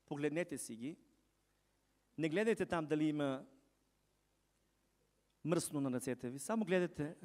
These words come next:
ръцете си. И кажете: „Моите ръце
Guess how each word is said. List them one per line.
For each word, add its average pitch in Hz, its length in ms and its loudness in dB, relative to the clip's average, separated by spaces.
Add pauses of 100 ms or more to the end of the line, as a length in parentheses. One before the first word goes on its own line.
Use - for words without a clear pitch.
ръцете 151 400 2
си. - 320 -4 (1000)
И 170 80 -2
кажете: 165 720 4 (1200)
„Моите 240 460 12
ръце 226 480 8